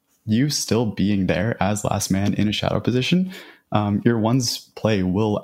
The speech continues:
actually help this because now you're ready for that backward save, right? Where you're, they might boom it to the top left while you're on the right.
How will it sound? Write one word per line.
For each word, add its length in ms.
actually 300
help 220
this 420
because 480
now 160
you're 160
ready 200
for 120
that 160
backward 340
save, 420
right? 340
Where 120
you're, 320
they 200
might 200
boom 160
it 80
to 100
the 80
top 300
left 260
while 100
you're 120
on 120
the 80
right. 300